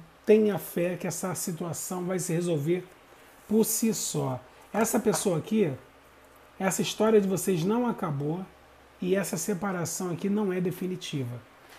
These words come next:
Essa pessoa tem amor por você, isso eu te garanto, tá bom? Mas lembrando, se mesmo assim você achar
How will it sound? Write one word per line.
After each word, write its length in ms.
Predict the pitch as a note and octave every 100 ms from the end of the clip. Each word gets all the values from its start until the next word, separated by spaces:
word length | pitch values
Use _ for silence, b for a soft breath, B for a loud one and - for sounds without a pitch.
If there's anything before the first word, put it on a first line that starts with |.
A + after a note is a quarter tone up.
| -
Essa 240 | D#3+ -
pessoa 420 | D#3+ E3+ - G3 F3+
tem 260 | G#3+ A#3
amor 280 | G#3+ F3 F#3
por 140 | F#3
você, 320 | F3 F#3+ - C#3+
isso 200 | D3 E3
eu 40 |
te 120 | -
garanto, 500 | F3 F#3 D3 C#3+ C3+
tá 120 | - C3
bom? 200 | D#3 F3+ - - - - B B B B
Mas 240 | G#3 A3 G3
lembrando, 500 | B3+ A#3 G3+ G3+ F3
se 120 | G3+
mesmo 420 | G3+ C4 A3 A#3
assim 380 | A3 - G3 F3+
você 300 | D#3+ E3 G3
achar 560 | F#3 - - E3 B2+